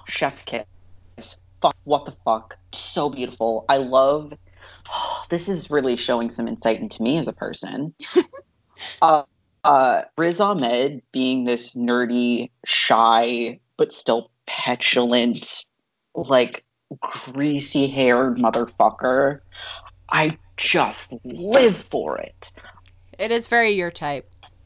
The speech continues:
Speaker 1: Oh, God, he's so lanky and sad. I
Speaker 2: If
Speaker 1: love
Speaker 2: he had
Speaker 1: him.
Speaker 2: a couple more face tattoos, Dartmouth Romeo.
Speaker 1: Shut up. You only say that 'cause it's true.
Speaker 2: <laughs> I mean, I've learned some things over the years.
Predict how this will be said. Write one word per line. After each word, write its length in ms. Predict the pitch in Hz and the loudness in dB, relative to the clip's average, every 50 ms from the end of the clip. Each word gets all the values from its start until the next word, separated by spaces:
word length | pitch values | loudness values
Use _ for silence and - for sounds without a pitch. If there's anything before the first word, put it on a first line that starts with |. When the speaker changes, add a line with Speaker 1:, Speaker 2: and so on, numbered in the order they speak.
| - - - - - | -20 -20 -20 -10 -4
Speaker 1:
Oh, 500 | - 156 165 165 160 156 156 - - - - _ - | -2 -2 0 0 -2 -4 -6 -6 -8 -10 -10 _ -4
God, 260 | - 147 139 139 139 | -2 2 2 2 2
he's 260 | 139 147 139 135 135 - | 0 -2 -6 -6 -6 -8
so 480 | - - - - - 147 143 143 139 | -12 -12 -6 2 4 6 6 6 4
lanky 760 | 139 135 127 127 131 139 139 139 143 143 - - 135 127 113 | 2 -2 -2 2 4 4 4 4 2 -2 -6 -8 -6 -4 -4
and 220 | 110 113 117 - - - - _ _ | -4 -4 -6 -8 -10 -16 -20 _ _
sad. 880 | - - - - - - - 131 127 120 127 127 123 127 123 120 - 139 - - - - | -20 -20 -18 -18 -18 -14 -10 -6 -2 2 4 6 6 8 6 6 4 0 -6 -14 -12 -8
I 120 | - 117 | -6 -4
Speaker 2:
If 160 | 120 120 - - | -4 -2 2 4
Speaker 1:
love 160 | 123 127 - | 4 6 6
Speaker 2:
he 60 | - | 8
had 120 | 277 302 | 8 8
Speaker 1:
him. 100 | 339 359 | 6 6
Speaker 2:
a 40 | 269 | 4
couple 320 | 277 294 302 302 320 302 294 | 4 4 4 4 4 0 2
more 180 | 285 277 262 | 4 2 2
face 380 | 254 - - 220 226 233 - - | 0 -2 -2 -2 -2 -2 -4 -2
tattoos, 720 | - 208 190 185 - 190 180 175 170 180 - - - - - - _ _ _ _ _ _ _ _ _ _ _ - - _ _ - | -2 0 0 0 -2 -4 -4 -4 -4 -6 -8 -10 -12 -14 -18 -20 _ _ _ _ _ _ _ _ _ _ _ -20 -20 _ _ -2
Dartmouth 380 | - 208 208 170 185 180 - - | 2 2 2 2 0 -4 -6 -6
Romeo. 420 | 175 175 175 156 143 - - 151 - - - | -6 -6 -6 -8 -10 -12 -12 -16 -20 -20 -16
Speaker 1:
Shut 300 | - - - - 143 131 | -12 -4 2 6 6 8
up. 340 | 135 143 135 101 - - - - _ - - 135 131 - - - | 8 8 6 6 2 -2 -12 -20 _ -6 -2 -2 -2 -2 0 4
You 240 | - - 240 143 143 | 4 4 4 4 2
only 220 | 139 139 135 135 127 - | 2 2 2 -2 -2 2
say 140 | - 135 127 | 2 4 4
that 220 | 117 - - - | 6 4 2 2
'cause 160 | - 127 110 | -4 -12 -12
it's 160 | 98 - - | -12 -12 -12
true. 400 | - - - 165 - - - - - - _ - - - | -6 0 0 0 0 0 -2 -6 -14 -16 _ -14 -6 -2
Speaker 2:
<laughs> 1160 | - - - - - - 403 - - - 427 - - - - - - - - 339 - - - | -2 -2 -2 -2 0 0 0 0 0 -4 -4 -4 -4 -10 -8 -8 -8 -8 -10 -12 -6 0 2
I 180 | 269 302 320 | 4 4 4
mean, 240 | 330 330 339 330 320 | 2 0 0 0 2
I've 220 | 262 214 269 262 247 | 4 4 2 2 2
learned 340 | 262 262 262 262 262 247 | 0 0 0 -2 -4 -6
some 220 | - - 254 226 202 | -4 -4 -6 -4 -2
things 300 | - 202 190 185 175 180 | -4 -4 -4 -4 -4 -4
over 220 | 185 180 175 175 | -6 -6 -6 -8
the 100 | 170 170 | -8 -8
years. 540 | 170 160 156 147 - - 147 143 - - | -8 -6 -8 -8 -10 -10 -12 -12 -14 -16